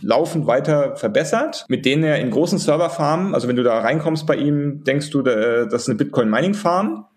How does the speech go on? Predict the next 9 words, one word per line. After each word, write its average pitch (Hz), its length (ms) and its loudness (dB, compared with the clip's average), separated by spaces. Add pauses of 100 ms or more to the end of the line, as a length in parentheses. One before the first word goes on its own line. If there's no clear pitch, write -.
(120)
Also 127 220 2
typische 139 840 0 (160)
<laughs> - 180 -10
Räume 151 400 2
voller 131 440 2 (100)
Server-Racks, 165 720 0
die 147 80 2
da 120 120 4
rechnen. 233 420 0